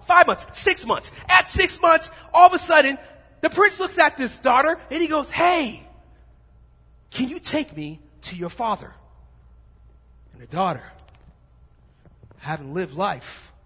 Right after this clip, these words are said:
with the sense that maybe she wasn't as pretty as the other daughters and other girls in the kingdom, she started getting anxious 'cause she knows where this is going.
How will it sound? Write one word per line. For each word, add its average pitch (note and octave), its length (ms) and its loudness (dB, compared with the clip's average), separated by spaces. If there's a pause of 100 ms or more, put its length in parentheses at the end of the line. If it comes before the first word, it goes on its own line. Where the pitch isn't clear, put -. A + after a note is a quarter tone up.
(600)
with - 120 -20
the B2 60 -16
sense F3+ 360 -10
that C3+ 160 -14
maybe E3 200 -10
she E3 200 -16
wasn't C#3+ 280 -14
as A2 120 -20
pretty G#3+ 420 -14 (1400)
as A2 120 -20
the D#3+ 100 -6
other C4 160 -2
daughters - 640 -18 (220)
and C3 100 -10
other C#4 180 -2
girls A#2 360 -16
in - 40 -20
the A#2 60 -20
kingdom, - 380 -20 (680)
she - 240 -18
started - 300 -18
getting G2 220 -20
anxious - 540 -14 (400)
'cause - 120 -20
she E3 200 -16
knows D3+ 540 -12
where G2 100 -20
this G2+ 220 -20
is - 80 -20
going. - 320 -20